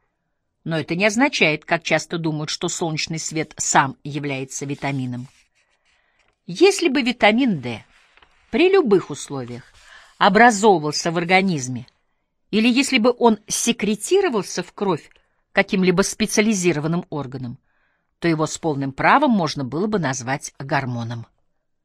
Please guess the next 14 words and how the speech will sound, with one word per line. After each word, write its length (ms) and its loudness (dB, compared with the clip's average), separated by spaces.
Его 260 4
можно 340 4
было 280 4
бы 80 2
даже 320 4
считать 720 2
гормоном, 720 6
который, 260 4
подобно 400 4
недавно 420 6
открытому 560 0
кальцитонину, 880 2
противодействует 1000 4
эффектам 640 2